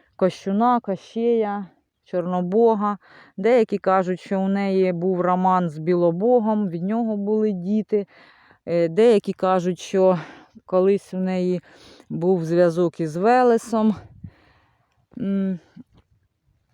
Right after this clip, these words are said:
і там також були свої діти. Я не знаю, я в цьому сильно в це не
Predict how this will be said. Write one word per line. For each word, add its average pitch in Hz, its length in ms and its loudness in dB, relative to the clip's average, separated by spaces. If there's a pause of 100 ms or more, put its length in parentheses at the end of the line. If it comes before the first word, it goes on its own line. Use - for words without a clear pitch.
(140)
і 180 400 2
там 170 300 0
також 233 440 2
були 226 380 2
свої 214 440 -2
діти. 190 640 -2
Я 226 240 0
не 208 140 0
знаю, 190 360 0
я 185 140 2
в 165 40 -4
цьому 175 560 -4
сильно 175 540 -2
в - 100 -12
це 185 240 -2
не 170 320 -2